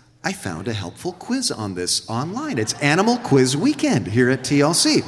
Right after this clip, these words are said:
It is harder than you think to tell sheep from goats. I'll show you some pics. You try to guess, all right? Number one, is this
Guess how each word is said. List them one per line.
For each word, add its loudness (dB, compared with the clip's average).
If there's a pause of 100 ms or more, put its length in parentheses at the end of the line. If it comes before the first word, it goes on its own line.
(1300)
It 6
is 4
harder 6
than 2
you 2
think 0
to -2
tell 2
sheep -4
from -2 (160)
goats. 2
I'll 0
show -2
you 2
some -2
pics. -4
You -2
try 0
to -4
guess, -6
all -4
right? 0 (380)
Number 2
one, 4 (340)
is 0
this 0